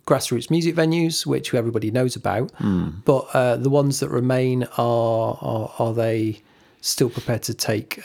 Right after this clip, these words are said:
Speaker 1: uh, a chance on an artist because that artist is just astonishingly good at their performance, or,
Speaker 2: Yeah.
Speaker 1: or th-,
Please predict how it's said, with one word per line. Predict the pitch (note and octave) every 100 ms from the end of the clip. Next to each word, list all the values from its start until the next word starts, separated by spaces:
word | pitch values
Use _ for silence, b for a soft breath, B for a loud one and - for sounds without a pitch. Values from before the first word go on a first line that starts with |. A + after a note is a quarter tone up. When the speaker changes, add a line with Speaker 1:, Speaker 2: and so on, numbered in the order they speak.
| A2+
Speaker 1:
uh, | A2 A2+ - - _ _ -
a | -
chance | - - C#3+ C#3+ - - - B
on | - B2+
an | B2+
artist | B2 A#2+ C3 -
because | B2 B2+
that | B2+
artist | C3 B2 A#2 B2+ -
is | B2
just | - A#2+ - -
astonishingly | - - - C3+ B2 - A#2+ A2+ A2+ A2+ A2+ G#2+ G#2+ - - D#4 F3 C#3+ C3
good | - B2+ B2
at | -
their | C3+ A#2
performance, | - - G#3+ A3+ A#3 G#3 -
or, | C3 B2 -
Speaker 2:
Yeah. | D3 D3 C#3+ C#3
Speaker 1:
or | D3 D#3 -
th-, | B3 F3+